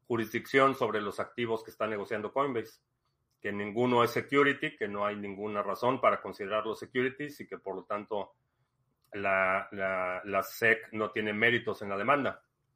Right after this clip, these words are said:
Eh, eso es lo que escuché de Coinbase hoy en la mañana, pero con Coinbase y Cardano, no sé. Más bien tú dime, Coinbase, vamos a ver Coinbase. Vamos a ver si hay algo en las noticias.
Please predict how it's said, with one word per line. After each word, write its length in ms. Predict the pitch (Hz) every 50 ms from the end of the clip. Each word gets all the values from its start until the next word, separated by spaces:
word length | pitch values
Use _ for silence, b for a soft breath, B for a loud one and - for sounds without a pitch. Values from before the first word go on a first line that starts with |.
| _ _ _ _ _ _ -
Eh, 380 | 95 92 90 87 87 87 - -
eso 220 | - 113 110 - 120
es 40 |
lo 120 | 117 104 -
que 60 | 92
escuché 360 | - - 104 - - 117 110
de 160 | 104 104 98
Coinbase 560 | - 110 107 107 101 98 95 92 90 - _ _ _ _ _ _ _ _ _ _ _ _ _ _
hoy 160 | - 120 113
en 60 | 110 107
la 60 | 104
mañana, 420 | 107 107 120 139 139 135 113 - - - _ _
pero 800 | - 110 101 101 101 98 101 101 98 98 98 98 98 98 95 - -
con 300 | 107 98 98 95 95 90
Coinbase 580 | - - 123 123 127 123 127 123 120 110 - - -
y 40 |
Cardano, 420 | - 98 95 92 131 147 160 165 151
no 160 | 135 123 120
sé. 260 | - - 135 156 156 _ _ _ _ - _ -
Más 280 | - 98 104 104 - -
bien 260 | 113 110 113 113 110
tú 120 | 110 104
dime, 340 | 107 117 117 117 117 113 113 - _
Coinbase, 720 | - 104 104 107 110 107 107 107 107 107 107 107 - - -
vamos 320 | 95 95 95 98 98 - 98
a 40 |
ver 200 | 92 92 95 -
Coinbase. 760 | - 107 110 110 107 107 55 - 107 - - - - - _ _ _ _ _ _ _ _ _ _ _ _ _ _ _ _ _ _ _ _ _ _ _ _ _ _ _ _ _ _ _ _ _ -
Vamos 140 | 107 - -
a 40 | 92
ver 100 | 107 101
si 120 | - 104
hay 100 | 92 101
algo 200 | 104 101 101 98
en 60 | 95
las 140 | 90 85 85
noticias. 500 | 92 87 - - 165 165 - 214 208 -